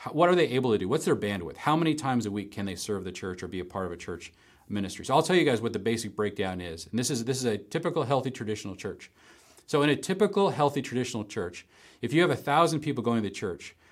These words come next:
about five hundred of those people will only go to the worship service. About fifty percent will only be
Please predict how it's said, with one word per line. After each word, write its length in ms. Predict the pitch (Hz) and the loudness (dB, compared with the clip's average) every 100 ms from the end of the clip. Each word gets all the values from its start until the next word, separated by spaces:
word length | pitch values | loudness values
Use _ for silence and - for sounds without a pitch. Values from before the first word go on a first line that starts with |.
| - | -4
about 360 | 113 139 131 - | 2 4 2 4
five 240 | 156 175 | 6 6
hundred 220 | 180 185 | 4 2
of 80 | 151 | 4
those 200 | 135 120 | 2 0
people 520 | - 127 - 85 - _ _ - | -2 -6 -6 -12 -14 _ _ -4
will 180 | 123 - | -4 2
only 320 | 151 170 165 | 4 6 6
go 120 | 135 | 6
to 60 | 131 | 4
the 80 | 113 | 4
worship 300 | 104 - 87 | -2 -4 -10
service. 420 | 76 - - - _ - | -12 -14 -16 -16 _ -2
About 300 | 120 117 - | -2 -2 -4
fifty 240 | 151 170 | -2 -2
percent 520 | 175 123 - 95 - | -2 -4 -4 -6 -6
will 160 | 113 - | -6 -4
only 280 | 131 139 156 | 0 2 2
be 320 | 139 127 123 | 2 2 0